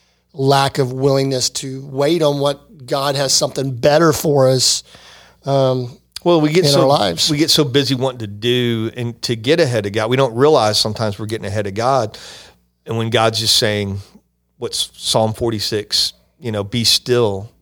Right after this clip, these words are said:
Speaker 2: and know that I am God. I will be exalted among the nations." But he's saying, "Be still." And, and he gave, you know, we,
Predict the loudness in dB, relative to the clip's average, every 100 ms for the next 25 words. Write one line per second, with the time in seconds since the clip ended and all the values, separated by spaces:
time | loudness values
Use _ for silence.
0 | _ _ _ _ _ -10 -2 0 0 -2
1 | -6 -8 -6 -6 -4 0 2 2 -2 -2
2 | -4 -4 -2 -2 -2 -6 -4 -4 -2 0
3 | 0 -2 -2 0 0 -2 -2 0 0 2
4 | 4 4 2 -2 -10 -8 -2 0 2 4
5 | 4 4 4 2 2 2 -4